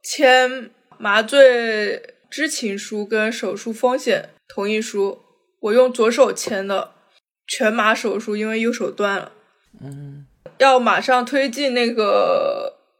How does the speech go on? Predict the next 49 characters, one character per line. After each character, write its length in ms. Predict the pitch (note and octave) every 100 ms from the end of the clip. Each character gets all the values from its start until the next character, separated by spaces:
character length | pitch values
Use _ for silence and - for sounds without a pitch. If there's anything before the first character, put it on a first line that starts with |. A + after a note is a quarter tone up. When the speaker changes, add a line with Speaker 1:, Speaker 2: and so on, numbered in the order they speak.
| _
Speaker 1:
手 320 | - - A3 G3+
术 200 | C#4 B3
室 180 | A3+
的 100 | G3
时 200 | E3 -
候 180 | G#3 G#3
嘛， 320 | F#3 C#3+ - _ -
医 160 | B3+
生 280 | C4+ C#4+ C4
问 240 | C#4 B3+ G#3+
我， 360 | F3 - - _ _ -
如 200 | G#3+ B3
果 200 | C4 A#3+
手 240 | A#3+ G#3+
术 440 | F#3+ B3 A3 - _
中 260 | A3 A3 A#3
出 220 | - A3
现 240 | A#3 A3+
了 100 | G3
风 300 | - G#3+ G#3+
险， 320 | A3 G3+ F#3
能 180 | G#3 G#3+
不 120 | A#3
能 120 | A3+ G3+
联 220 | F#3+ G3
系 220 | - G#3
到 480 | G#3+ G3+ - _ _ _
我 140 | G#3 G3+
的 80 |
家 320 | G#3 - A3 G#3+
人？ 260 | G3+ - - _ _ _ _ _ _
我 100 | A3
说 160 | A3 A#3
联 180 | A3 G#3
系 160 | A3+
不 140 | G3+ G3
到， 480 | G#3 G#3+ A#3 _ _ _ _
在 120 | - G#3
大 240 | G#3 G3
陆， 200 | G3+ G#3 - _ _
不 120 | -
可 180 | A#3 A#3+
能 140 | A3 G#3+
第 160 | A#3
一 40 | A#3
时 240 | - A3
间 240 | F#3+ G3+
过 160 | G#3 G3
来。 180 | -